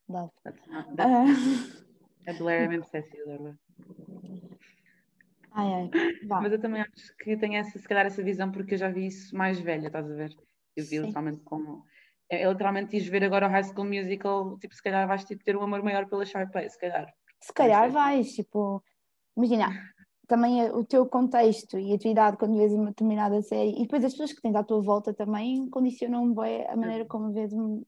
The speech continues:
Speaker 1: ah, o filme ou a
Speaker 2: Exato.
Speaker 1: série.
Speaker 2: Também
Speaker 1: Tipo,
Speaker 2: acho, também acho.
Speaker 1: eu também, eu acho que se calhar na altura eu também gostava um bocado da Serena. Porque ela
Speaker 2: Se
Speaker 1: tinha
Speaker 2: calhar
Speaker 1: bué
Speaker 2: é feita para ser a personagem principal, entendes?
Speaker 1: Yeah.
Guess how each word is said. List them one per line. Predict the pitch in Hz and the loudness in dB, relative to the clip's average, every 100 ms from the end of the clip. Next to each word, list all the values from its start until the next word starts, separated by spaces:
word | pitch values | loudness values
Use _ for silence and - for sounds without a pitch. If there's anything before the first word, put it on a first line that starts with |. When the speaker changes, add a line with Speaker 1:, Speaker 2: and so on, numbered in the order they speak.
| _ - | _ -10
Speaker 1:
ah, | 202 202 202 202 | -8 -8 -8 -8
o | |
filme | 202 208 208 | -8 -8 -8
ou | 180 | -8
a | |
Speaker 2:
Exato. | 170 180 | -8 -10
Speaker 1:
série. | - - _ _ _ _ _ _ _ - | -12 -14 _ _ _ _ _ _ _ -14
Speaker 2:
Também | 170 170 165 | -10 -6 -4
Speaker 1:
Tipo, | 160 | -4
Speaker 2:
acho, | 170 180 185 180 - | -8 -14 -16 -18 -20
também | 170 170 160 | -16 -14 -14
acho. | 160 _ _ _ _ _ _ - | -16 _ _ _ _ _ _ -2
Speaker 1:
eu | 220 | 0
também, | 254 254 - | 0 -2 0
eu | 294 | 0
acho | 349 - | 0 -4
que | |
se | - | -4
calhar | 247 | 0
na | 233 | 0
altura | 208 214 | 0 -2
eu | 214 | -2
também | 233 | -4
gostava | 220 214 214 | -4 -2 -2
um | |
bocado | 214 208 196 | -2 -4 -6
da | |
Serena. | 185 180 180 175 170 170 _ _ _ _ _ _ _ _ _ _ - | -8 -12 -10 -12 -12 -18 _ _ _ _ _ _ _ _ _ _ -12
Porque | 226 277 | -10 -2
ela | 269 | -2
Speaker 2:
Se | 269 | 2
Speaker 1:
tinha | 285 | 4
Speaker 2:
calhar | 247 285 | 4 0
Speaker 1:
bué | - - - - - 247 262 _ | -2 -20 -20 -20 -10 -10 -10 _
Speaker 2:
é | 240 | -6
feita | 233 277 262 | -2 -4 -2
para | 269 | -4
ser | 277 | -4
a | |
personagem | 254 262 247 240 | -4 -2 -2 -2
principal, | 233 233 226 208 | -4 -2 0 0
entendes? | 185 170 165 160 220 | 0 -4 -6 -8 -8
Speaker 1:
Yeah. | 202 202 196 | -8 -8 -10